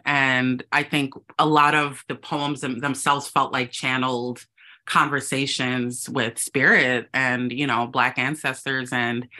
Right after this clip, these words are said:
how did we n-, live in astrology. But yeah, so I think it was really fun to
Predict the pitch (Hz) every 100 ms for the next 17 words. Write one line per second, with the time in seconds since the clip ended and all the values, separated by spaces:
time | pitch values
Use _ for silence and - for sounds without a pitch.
0 | - - - - 170 147 147 139 165 180
1 | 160 135 - 135 - 139 147 147 139 131
2 | 123 123 104 57 - - - - _ _
3 | 240 262 339 233 190 220 202 196 190 180
4 | - 180 180 156 175 180 165 - 165 165
5 | 160 160 - 175 156 151 143 143 143